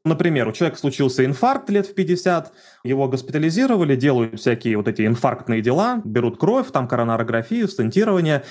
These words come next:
и параллельно берут анализы крови, а там, оп, сахар пятнадцать. Ну, что-нибудь такое. Потому что проблема в том, что сахара вот на таком уровне, семь, восемь, десять, пятнадцать, они как бы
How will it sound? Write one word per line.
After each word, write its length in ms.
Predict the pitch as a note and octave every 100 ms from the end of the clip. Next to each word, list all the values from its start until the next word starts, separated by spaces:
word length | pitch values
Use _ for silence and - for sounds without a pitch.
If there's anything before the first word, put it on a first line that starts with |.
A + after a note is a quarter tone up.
| -
и 140 | - B3+
параллельно 440 | F#3 E3 D3+ B2+
берут 280 | A#2+ C3 B2
анализы 400 | B2 B2 A#2 B2
крови, 240 | - C4+
а 40 | E3
там, 220 | D3+ C#3
оп, 220 | A3 G#3+
сахар 300 | - D#3 B2
пятнадцать. 580 | - - G2 F#2 - _ -
Ну, 80 | C4+
что-нибудь 320 | C3 A2+ G#2
такое. 400 | G#2+ G2+ G2+ - - - - -
Потому 180 | - F3
что 100 | -
проблема 360 | E3 F3+ F3
в 60 | -
том, 180 | C4+ D4
что 180 | D#3+
сахара 400 | D3 C#3+ D#3+ F3
вот 220 | D3+ D3+ C3
на 260 | C#3+ C#3+
таком 360 | C#3+ C#3 B3+ D4
уровне, 500 | G3 D3 A#2 A2 G#2
семь, 380 | - G#3+ B3+ G3+
восемь, 440 | C#3 G#3+ G3+ C3+ B2
десять, 380 | D3+ F#3+ B2
пятнадцать, 440 | B2+ A#2+ D#3+ F#3 -
они 240 | A#2+ F3+
как 180 | E3 C#3+
бы 220 | D3 C3+